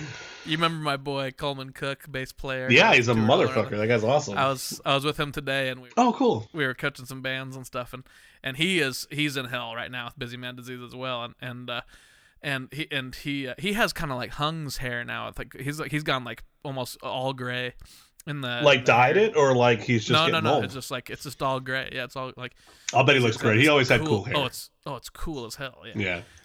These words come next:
Speaker 1: But, uh, but he said, uh, he, we were talking to this band, and he was just like, "Dude, y-, come on,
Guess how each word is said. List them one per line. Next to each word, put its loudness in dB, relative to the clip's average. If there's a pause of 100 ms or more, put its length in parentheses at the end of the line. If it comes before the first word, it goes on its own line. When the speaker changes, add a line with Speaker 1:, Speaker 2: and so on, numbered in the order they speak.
Speaker 1:
But, -2
uh, -6 (200)
but -6
he -6
said, -8
uh, -12 (100)
he, -10
we -2
were 0
talking 0
to -6
this -14
band, -6
and -10
he -12
was -10
just -14
like, -12 (100)
"Dude, -12
y-, -16 (160)
come -16
on, -12